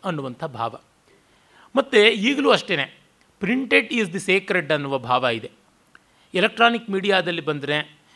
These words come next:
ಅಥವಾ ವಿಕಿಪೀಡಿಯಾದಲ್ಲಿ, ಇಂಟರ್ನೆಟ್ಟಲ್ಲಿ ಬಂದರೆ ಅದಕ್ಕಿನ್ನೂ ಪ್ರಮಾಣವತ್ತರೆ ಅಧಿಕೃತತೆ ಬಂದಿಲ್ಲ ಅಂತ ಒಂದು ಮಟ್ಟಕ್ಕೆ ಸತ್ಯವೂ ಹೌದು.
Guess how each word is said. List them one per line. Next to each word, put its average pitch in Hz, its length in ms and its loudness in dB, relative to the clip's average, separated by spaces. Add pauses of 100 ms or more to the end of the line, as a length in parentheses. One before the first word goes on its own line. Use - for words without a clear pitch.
(160)
ಅಥವಾ 202 160 -4
ವಿಕಿಪೀಡಿಯಾದಲ್ಲಿ, 180 960 -2
ಇಂಟರ್ನೆಟ್ಟಲ್ಲಿ 185 600 -2
ಬಂದರೆ 160 280 0
ಅದಕ್ಕಿನ್ನೂ 175 500 -2
ಪ್ರಮಾಣವತ್ತರೆ 160 960 0 (240)
ಅಧಿಕೃತತೆ 165 580 -4
ಬಂದಿಲ್ಲ 147 500 -4
ಅಂತ 120 240 -4 (420)
ಒಂದು 277 160 0
ಮಟ್ಟಕ್ಕೆ 247 420 -2
ಸತ್ಯವೂ 277 500 -2
ಹೌದು. 170 380 0